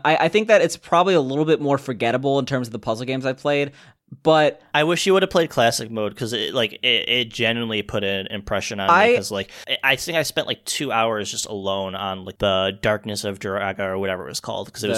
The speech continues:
Speaker 1: The,
Speaker 2: so
Speaker 1: the
Speaker 2: fucking
Speaker 1: hardest
Speaker 2: hard.
Speaker 1: stage by far. Uh, yeah, I,
Speaker 2: It
Speaker 1: I
Speaker 2: was
Speaker 1: think I spent, like,
Speaker 2: so
Speaker 1: half an hour on that.
Speaker 2: fucking hard.
Speaker 1: Yeah, I,
Speaker 2: Um,
Speaker 1: like, I, I enjoyed
Speaker 2: 'cause
Speaker 1: it.
Speaker 2: you had to go, like, you had to go, like, eight screens. Like, I'm not sure how many screens it was on,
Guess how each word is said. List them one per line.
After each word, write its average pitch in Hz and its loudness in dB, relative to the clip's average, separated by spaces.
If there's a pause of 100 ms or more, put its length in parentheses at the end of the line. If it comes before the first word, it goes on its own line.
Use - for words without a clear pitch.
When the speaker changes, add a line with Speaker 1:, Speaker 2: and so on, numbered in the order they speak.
(120)
Speaker 1:
The, - 0
Speaker 2:
so 113 4
Speaker 1:
the 98 -8
Speaker 2:
fucking - 0
Speaker 1:
hardest 104 0
Speaker 2:
hard. 98 2
Speaker 1:
stage 110 -8
by 98 -4
far. 98 -8
Uh, 92 -8
yeah, 107 -4
I, 143 2
Speaker 2:
It - 2
Speaker 1:
I 185 0
Speaker 2:
was 233 -2
Speaker 1:
think 269 0
I 147 4
spent, 135 2
like, 113 2
Speaker 2:
so 127 6
Speaker 1:
half - 2
an 95 0
hour 92 -2
on 92 -6
that. 92 -8
Speaker 2:
fucking 120 0
hard. 101 -6 (220)
Speaker 1:
Yeah, 170 4
I, 208 4
Speaker 2:
Um, 185 -2
Speaker 1:
like, 247 0
I, 277 4
I 269 4 (140)
enjoyed 165 6
Speaker 2:
'cause - 6
Speaker 1:
it. 127 4
Speaker 2:
you 175 8
had 190 6
to 180 2
go, 156 4
like, 170 2
you 147 0
had 147 2
to 165 -4
go, 180 4
like, - 2
eight 147 0
screens. 104 -4
Like, 113 0
I'm 120 2
not 127 2
sure 123 -4
how 123 0
many 113 -2
screens 117 -6
it 104 -6
was 104 -2
on, 101 -4